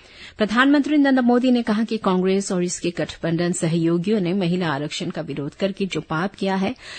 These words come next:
उसका दंड उन्हें अवश्य ही मिलेगा। विपक्ष ने संसद और राज्य विधानसभाओं में नारी शक्ति वंदन संशोधन का विरोध किया और उसे पास नहीं होने दिया।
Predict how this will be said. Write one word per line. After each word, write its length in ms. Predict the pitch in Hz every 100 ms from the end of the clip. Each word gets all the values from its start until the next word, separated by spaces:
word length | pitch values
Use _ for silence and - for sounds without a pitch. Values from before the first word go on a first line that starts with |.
| -
उसका 280 | 202 - 202
दंड 320 | 175 190 190 -
उन्हें 260 | 175 180 -
अवश्य 360 | 156 151 - 151
ही 140 | 175
मिलेगा। 500 | 226 175 120 120 143 _ - - 208
विपक्ष 420 | 214 254 262 -
ने 140 | 254
संसद 440 | 254 208 190 240 240
और 180 | 170
राज्य 260 | 160 165 185
विधानसभाओं 720 | 185 165 160 165 160 160 175
में 160 | 185 160
नारी 340 | 156 143 147
शक्ति 360 | 156 160 - 156
वंदन 400 | 156 156 160 165
संशोधन 560 | 151 156 190 185 220
का 120 | 214
विरोध 360 | 170 160 131 143
किया 320 | - 196 247 - - -
और 80 | 175
उसे 260 | 185 - 190
पास 360 | 170 147 -
नहीं 240 | 147 160 175
होने 340 | 147 135 139
दिया। 360 | 151 190 139